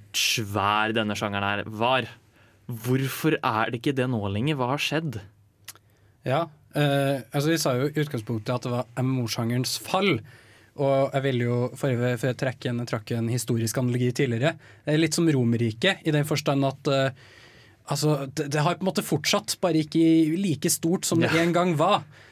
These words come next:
Speaker 2: Så alle de, altså, alle de spillene der finnes jo enda, altså World of Warcraft og alle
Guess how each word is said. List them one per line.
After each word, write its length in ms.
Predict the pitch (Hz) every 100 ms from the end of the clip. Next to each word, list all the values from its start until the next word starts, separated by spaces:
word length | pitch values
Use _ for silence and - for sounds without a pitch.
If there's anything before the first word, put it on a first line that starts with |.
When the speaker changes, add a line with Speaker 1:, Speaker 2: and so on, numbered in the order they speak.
| -
Speaker 2:
Så 80 | -
alle 220 | 190 139
de, 140 | 151 180 -
altså, 160 | 151 151
alle 160 | 170 139
de 80 | 175
spillene 380 | - 147 127 139
der 80 | 135
finnes 400 | - 123 107 -
jo 80 | 143
enda, 300 | 151 127 151
altså 160 | 143 120
World 240 | 123 123
of 140 | 123
Warcraft 920 | 117 117 113 - 123 123 120 - -
og 300 | 123 123 120 117 - - - -
alle 180 | 156 151